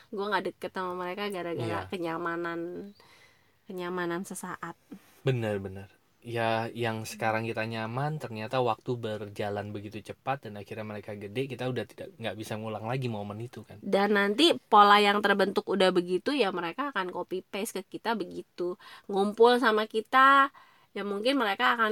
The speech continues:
Speaker 1: lebih seneng H P-an gitu
Speaker 2: Iya,
Speaker 1: kan. Karena
Speaker 2: benar.
Speaker 1: dulu kita nemenin ju-, mereka juga sambil H P-an gitu kan.
Speaker 2: Benar.
Speaker 1: Jadi kadang-kadang gue, aduh, ya, ya, ya, ya.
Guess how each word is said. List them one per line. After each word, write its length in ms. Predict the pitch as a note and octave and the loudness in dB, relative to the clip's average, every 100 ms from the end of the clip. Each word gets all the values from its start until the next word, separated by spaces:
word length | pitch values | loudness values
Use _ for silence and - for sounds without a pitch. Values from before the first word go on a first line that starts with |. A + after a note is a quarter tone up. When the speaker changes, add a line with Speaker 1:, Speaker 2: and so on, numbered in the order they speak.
| G#3+ | 2
Speaker 1:
lebih 200 | G3 G3+ | 0 -4
seneng 340 | G3+ G#3 A#3 A#3+ C4 _ _ _ _ | -2 2 2 0 -4 _ _ _ _
H 20 | F#3 - | -4 0
P-an 500 | F3+ F3+ F#3+ F#3+ F#3+ G3 | 2 6 6 6 4 0
gitu 160 | G3 - | 0 2
Speaker 2:
Iya, 80 | C3+ | 6
Speaker 1:
kan. 320 | A#3 G#3+ A3+ | 8 8 4
Karena 480 | A3+ G3+ G#3 C#4 F#4+ | 4 2 4 6 6
Speaker 2:
benar. 40 | A3+ | 8
Speaker 1:
dulu 240 | A#3 F#4+ F4+ | 10 8 6
kita 220 | - G4 | 6 8
nemenin 480 | D#4+ A#3 A3+ A3+ A3+ | 8 6 6 6 4
ju-, 200 | G#3 - | 2 -2
mereka 400 | - A3 G#3+ - G4+ | -2 0 0 4 4
juga 180 | C#4 G#3 B3 | 4 2 2
sambil 260 | G#3 G3+ A3+ | -2 -2 -2
H 40 | G3+ | -2
P-an 400 | C#4 E4 D4+ D4 | 2 4 4 4
gitu 320 | A#3+ B3+ C4+ - | 0 -2 -6 0
kan. 320 | B3 A3 A#3+ _ | 0 2 -2 _
Speaker 2:
Benar. 380 | - A2 G#2 G2 | -8 -6 -6 -10
Speaker 1:
Jadi 140 | - B3 A3+ | -12 -8 -4
kadang-kadang 420 | G#3 G3 G3 A#3 A#3 | -4 -4 -4 -2 -2
gue, 100 | A#3 A#3+ | -2 -2
aduh, 240 | A#3+ A#3 - - - - | -2 -4 -10 -18 -16 -8
ya, 160 | F#3 - | -8 -6
ya, 160 | - - | -10 -12
ya, 160 | - - | -16 -18
ya. 80 | - | -20